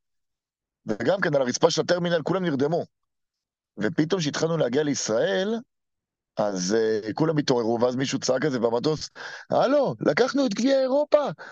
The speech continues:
ואז התחיל טירוף במטוס וריקודים,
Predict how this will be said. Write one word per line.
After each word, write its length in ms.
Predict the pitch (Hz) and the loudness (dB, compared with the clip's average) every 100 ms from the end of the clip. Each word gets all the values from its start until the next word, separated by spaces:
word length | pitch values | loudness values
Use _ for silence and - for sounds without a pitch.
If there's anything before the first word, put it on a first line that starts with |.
| - _ _ | -20 _ _
ואז 300 | 107 135 175 | -2 0 0
התחיל 280 | 151 - 151 | -2 -2 -4
טירוף 460 | - - 123 147 110 | -2 -4 -2 -4 -2
במטוס 520 | 113 104 143 135 107 | -2 0 0 -2 -2
וריקודים, 640 | 113 104 - 107 143 143 | -4 -2 -4 -2 -2 -2